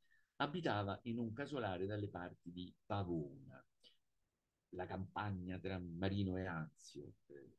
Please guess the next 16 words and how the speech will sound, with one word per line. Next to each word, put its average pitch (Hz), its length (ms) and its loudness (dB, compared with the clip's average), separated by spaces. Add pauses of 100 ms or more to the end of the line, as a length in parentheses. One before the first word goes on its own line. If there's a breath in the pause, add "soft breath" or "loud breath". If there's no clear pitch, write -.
allora 131 420 2 (280)
chiedono: 113 640 4
"Ma 95 100 -2
dove 107 320 4
sta, 110 420 4 (680 soft breath)
eh, 82 220 -10
questa, 95 920 0
questa 85 500 -4
Crocchiapani?" 117 960 -2
Gli, 82 500 -10
gli 107 160 -2
dicono 110 720 2 (400 loud breath)
che 101 140 4
sta, 107 500 2
eh, 85 360 -4
a 95 220 0